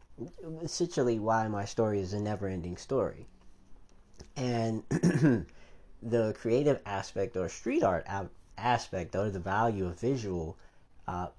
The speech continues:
doubles and has helped me, you know, create these visuals. And even when I go in my mind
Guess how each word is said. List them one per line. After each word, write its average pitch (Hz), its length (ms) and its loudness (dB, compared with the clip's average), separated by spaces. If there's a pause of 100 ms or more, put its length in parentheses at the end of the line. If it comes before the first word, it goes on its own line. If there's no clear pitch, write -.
(140)
doubles 117 640 0 (120)
and 104 380 -6
has - 280 -4
helped - 320 2
me, 95 280 -4 (360)
you 117 120 -2
know, 85 460 -4
create 117 400 0
these 101 180 -4
visuals. 87 640 -4
And 101 320 -6 (440)
even 143 360 4
when 117 180 2
I 101 200 -2
go 104 240 2
in 101 100 -2
my 87 140 -4
mind 90 520 -2